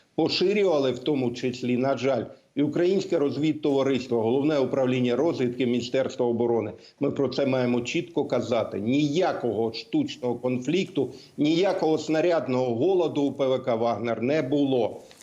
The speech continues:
Цими заявами, я ще раз підкреслю, вони намагалися прикрити чисельні факти загибелі особового складу, який сягає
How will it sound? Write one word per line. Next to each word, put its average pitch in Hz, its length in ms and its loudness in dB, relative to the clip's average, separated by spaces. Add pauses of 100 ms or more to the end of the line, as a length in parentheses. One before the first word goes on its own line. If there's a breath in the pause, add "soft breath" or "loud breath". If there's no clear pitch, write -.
Цими 180 340 2
заявами, 165 840 0
я 143 140 2
ще 175 220 0
раз 135 180 0
підкреслю, 127 640 -2
вони 151 240 2
намагалися 147 680 0
прикрити 156 720 0 (300 loud breath)
чисельні 156 760 2
факти 156 460 -2
загибелі 139 520 0
особового 131 540 0
складу, 120 480 -2
який 131 320 -2
сягає 151 640 0